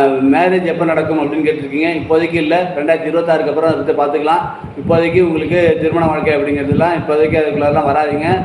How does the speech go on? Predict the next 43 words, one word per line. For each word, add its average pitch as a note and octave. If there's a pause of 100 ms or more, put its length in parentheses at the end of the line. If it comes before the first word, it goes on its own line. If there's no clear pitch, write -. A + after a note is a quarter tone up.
உங்களுக்கு C#3
வந்து D3
காலதாமதமா D#3+
திருமணம் D3
தான் D#3+
சிறப்பானதா D3+
இருக்கும். D#3+ (320)
அதனால D#3 (120)
இப்போதைக்கு F3
இல்ல, E3+
இருபத்தாறுக்கு E3
அப்புறம் D#3+
அதை -
பத்தி D#3
பார்க்கலாம். D3
ஏன்னா D#3+
இருபத்தாறுக்கு E3
அப்புறம் E3+
உங்களுடைய D3
வாழ்க்கை D#3+
சிறப்பானதா E3+
இருக்கிறதுக்கு D3 (200)
நிறைய D#3
வாய்ப்புகள் D#3
இருக்கு. C#3+
அதனால E3
அது D3
வரைக்கும் D#3
பொறுமையா D#3
இருங்க. E3
இந்த E3+
பலன் D3+
சிறப்பானதா D#3
இருக்கும் D3
அப்படின்னு D3
நான் C#3
நினைக்கிறேன். D#3
மிஸ்டர் C#3
நரேஷ், E3
தங்களுடைய C#3+
வருகைக்கு D3
மிக்க C#3+
நன்றி. C#3